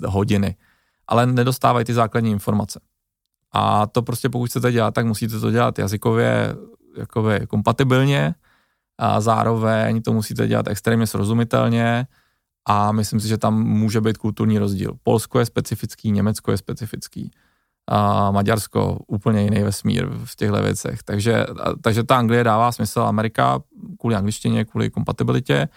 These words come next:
ale třeba Ameriku víme, že budeme řešit určitě časovou zónu a, a lokální, lokální podporu, jo, protože tam, ať už je to East Coast, West Coast, tak prostě stejně tam je potřeba. A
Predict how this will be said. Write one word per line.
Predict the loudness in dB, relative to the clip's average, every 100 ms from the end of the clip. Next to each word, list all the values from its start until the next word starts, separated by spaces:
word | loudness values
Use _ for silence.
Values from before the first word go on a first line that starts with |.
| _ _ _ 0
ale | 2
třeba | 2 2
Ameriku | 4 2 0 0
víme, | 0 2
že | 2 0
budeme | 0 0
řešit | -2 -2 -4
určitě | -4 -4 0 0 0
časovou | -4 -2 0 0
zónu | 0 0 2 2
a, | 2 0
a | -2 -2
lokální, | -2 0 0 2 0 -2
lokální | -4 0 0 0
podporu, | -4 -2 -2 -2 -4
jo, | -6
protože | -6 -8
tam, | -6 -6 -4 -6 -10 -14 -8
ať | -6
už | -4
je | -4
to | -4
East | -4 -4
Coast, | -2
West | -2 -4
Coast, | -4 -4
tak | -6 -10
prostě | -10 -10 -8
stejně | -6 -4 -4
tam | -4 -4
je | -4 -8 _ _
potřeba. | -8 -4 -2 -2 -6 _ _ _ _ _ _ -4
A | 2 4 2